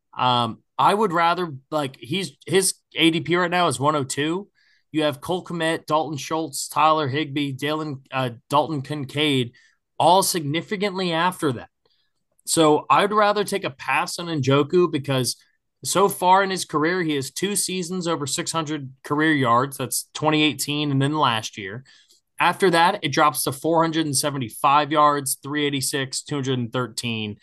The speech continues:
and then just forty-one in twenty nineteen when he was banged up a little bit.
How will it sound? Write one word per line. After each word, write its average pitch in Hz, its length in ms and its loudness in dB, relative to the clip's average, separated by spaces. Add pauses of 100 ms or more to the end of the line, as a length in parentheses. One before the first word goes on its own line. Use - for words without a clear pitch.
(380)
and 127 120 2
then 113 240 0
just 131 200 -2
forty-one 117 960 2 (280)
in 123 120 -4
twenty 117 260 -4
nineteen 110 420 -4
when 104 100 -8
he 107 100 -6
was 104 120 -4
banged 107 360 -4
up 120 180 2
a 139 60 -2
little 143 220 0
bit. 170 220 2